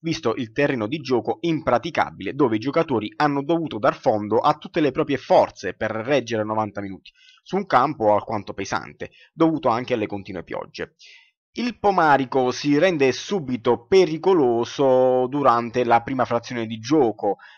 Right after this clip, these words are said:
infatti il primo gol arriverà al ventunesimo su calcio di punizione, dove Angelo Montano porterà in vantaggio il Pomarico. Al ventottesimo minuto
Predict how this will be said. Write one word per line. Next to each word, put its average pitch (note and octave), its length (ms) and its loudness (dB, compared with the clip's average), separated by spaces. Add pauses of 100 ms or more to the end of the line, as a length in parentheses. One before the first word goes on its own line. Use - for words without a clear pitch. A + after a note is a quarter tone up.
infatti C#3 840 2
il A2+ 140 -6
primo D#3 280 -2
gol B2+ 300 4
arriverà C#3+ 800 2 (280)
al C#3+ 220 6
ventunesimo C3 840 -2
su C#3 300 -4
calcio F3+ 320 4
di B2+ 100 -6
punizione, G#2+ 540 -8
dove C3 280 2
Angelo A#2 440 0
Montano A2 560 -2
porterà C#3+ 460 0
in F3+ 120 -2
vantaggio G2 460 -2
il - 80 -16
Pomarico. - 540 -16 (480)
Al A3 200 4
ventottesimo D#3+ 720 0
minuto A#2+ 480 -4